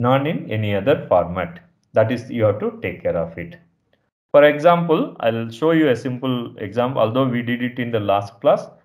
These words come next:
we again show it in a simplest way. If you consider a pendulum,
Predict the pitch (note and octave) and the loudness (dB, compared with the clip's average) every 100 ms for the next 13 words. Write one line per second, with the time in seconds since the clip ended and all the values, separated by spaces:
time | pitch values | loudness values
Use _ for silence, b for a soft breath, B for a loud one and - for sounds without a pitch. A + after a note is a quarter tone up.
0 | b _ G2+ F#2+ A2 B2 B2+ - A2 A2+ | b _ -2 0 0 -2 -2 -6 -2 -2
1 | A2+ A2 G2+ - F#2+ F#2+ A2 - C3 A#3 | -4 -6 -6 -6 -10 -4 -6 -2 -2 -2
2 | B B B B D3 C3+ G#3+ G#3 E3+ E3 | B B B B -2 0 0 2 2 2
3 | E3+ D#3 D#3+ D#3 C3+ - G#2 G#2+ A#2 F3 | 0 4 6 4 2 -2 -4 0 2 2
4 | C4+ | 0